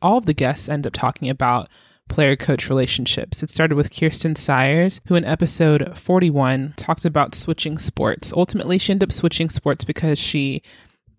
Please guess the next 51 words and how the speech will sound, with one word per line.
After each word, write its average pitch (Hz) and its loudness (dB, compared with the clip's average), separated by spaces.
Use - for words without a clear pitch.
did 185 0
not 196 2
see - 0
eye 165 2
to - -2
eye 160 4
with 151 2
her 156 -2
coach, 233 0
and 180 0
that 190 0
led 156 2
her 202 0
to 190 -2
create 156 0
L 156 2
R 143 4
T - -4
Sports, - -2
which - -2
is 147 0
an 151 -2
organization 151 0
that 139 -4
she - -2
founded 139 -4
that 147 0
allows 143 2
athletes 151 -2
to 151 2
rate 135 -2
their 135 0
college 139 -2
coaches. - -2
In 180 2
episode 196 4
forty-two, 160 4
we 156 0
had 151 2
Christina 165 2
Nelson 143 0
on, 143 0
and 147 -6
she - -2
talked 147 0
about 135 0
accepting 143 -2
your 139 0
role. 131 -2
Christina 185 0
is 165 0